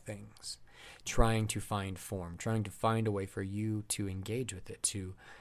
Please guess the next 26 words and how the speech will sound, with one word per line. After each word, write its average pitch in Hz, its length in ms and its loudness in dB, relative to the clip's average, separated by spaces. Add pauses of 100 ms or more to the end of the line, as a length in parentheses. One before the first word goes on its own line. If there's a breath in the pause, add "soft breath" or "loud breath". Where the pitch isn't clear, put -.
(360 loud breath)
to 101 100 -4
touch - 420 -4
it, - 320 -10 (140)
to - 100 -6
feel 101 400 -2
it, - 140 -16
to - 140 0
experience - 720 0
it. - 120 -12 (880 loud breath)
And 110 140 6
the 107 40 6
sooner 175 260 6
you 175 100 6
have 123 120 6
the 117 60 4
ability 104 340 4
to - 140 0
experience 120 800 4
it 104 140 -4
and 107 180 2
then, 107 340 0
you 107 100 2
know, 101 60 0
feel 135 280 10
the 143 80 8
heat 139 440 -2